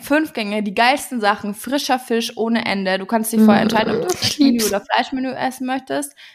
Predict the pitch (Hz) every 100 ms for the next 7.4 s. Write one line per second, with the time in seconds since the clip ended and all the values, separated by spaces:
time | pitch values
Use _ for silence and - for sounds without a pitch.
0 | _ 202 208 208 247 - 285 277 269 254
1 | 262 294 339 - - - _ 226 226 226
2 | 233 - - 214 214 214 214 214 214 262
3 | - 226 220 196 156 202 202 175 220 277
4 | - - 240 240 226 202 190 233 233 240
5 | 226 - 190 190 196 - - _ 214 214
6 | 220 226 170 208 113 226 233 226 220 208
7 | - 226 269 392